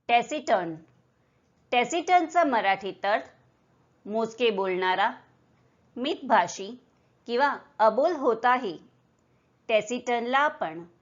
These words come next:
वाक्यात प्रयोग करून बघूया. पहिला वाक्य आहे, "He is a shy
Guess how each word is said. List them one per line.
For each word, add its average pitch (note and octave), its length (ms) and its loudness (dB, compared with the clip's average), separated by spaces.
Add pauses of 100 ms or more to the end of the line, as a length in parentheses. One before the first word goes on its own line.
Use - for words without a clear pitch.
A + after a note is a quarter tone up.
(260)
वाक्यात G#3+ 420 2 (100)
प्रयोग C#4+ 240 0
करून G#3 380 -4
बघूया. C4 460 -4 (1000)
पहिला G3 340 0
वाक्य G3 420 -2
आहे, G#3 240 -2 (960)
"He E4+ 140 -4
is C4 100 -6
a D4 100 0
shy A3+ 360 -2